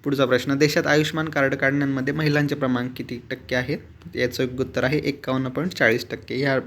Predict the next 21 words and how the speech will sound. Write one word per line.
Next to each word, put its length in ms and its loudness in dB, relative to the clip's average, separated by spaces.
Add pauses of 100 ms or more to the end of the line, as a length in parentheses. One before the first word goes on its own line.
(540)
काही 160 4
पॉइंट्स 340 2
नोट्स 260 0
करून, 240 -2 (140)
नोटमध्ये 460 -2
काढून 300 -4
घ्या 100 -6
आपल्या. 240 -6 (1120)
पुढचा 200 0
प्रश्न, 300 0
भारत 420 4
आणि 140 0
ऑस्ट्रेलियाच्या 560 0
सैन्य 300 0
दलांमध्ये 440 0
पर्थमध्ये 560 -2
कोणता 340 0
संयुक्त 360 0
सराव 340 -2
सध्या 320 -2
आयोजित 240 0